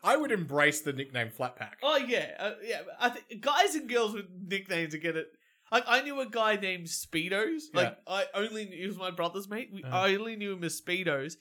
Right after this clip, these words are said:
Speaker 1: Yeah.
Speaker 2: I'm like, "Why is everyone, like, his name was nothing close to Speedos?"
Speaker 1: Yeah.
Speaker 2: He's like, "Oh, <laughs> why did she get called Speedos?" 'Cause, uh,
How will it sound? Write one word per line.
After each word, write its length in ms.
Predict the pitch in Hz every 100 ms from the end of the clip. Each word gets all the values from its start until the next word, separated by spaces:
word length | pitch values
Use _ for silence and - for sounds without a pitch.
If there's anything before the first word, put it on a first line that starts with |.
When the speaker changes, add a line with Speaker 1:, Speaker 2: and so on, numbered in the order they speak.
| -
Speaker 1:
Yeah. 140 | 123 110
Speaker 2:
I'm 80 | 226
like, 140 | 226
"Why 220 | 208 220
is 120 | 359 339
everyone, 260 | 302 240
like, 200 | 202 196
his 120 | 208 196
name 260 | 185 196 208
was 200 | 175 -
nothing 340 | 180 196 196 208
close 260 | 170 165 160
to 60 |
Speedos?" 520 | 151 160 156 104 78 -
Speaker 1:
Yeah. 200 | 123 104 - _ -
Speaker 2:
He's 120 | 208
like, 100 | 208
"Oh, 200 | 214 302
<laughs> 80 | 190 254
why 160 | 240
did 180 | 247 254
she 180 | - 226
get 220 | 196 180
called 240 | - 175 170
Speedos?" 560 | - 175 196 151 139 - _ _ -
'Cause, 220 | 190 185
uh, 100 | 175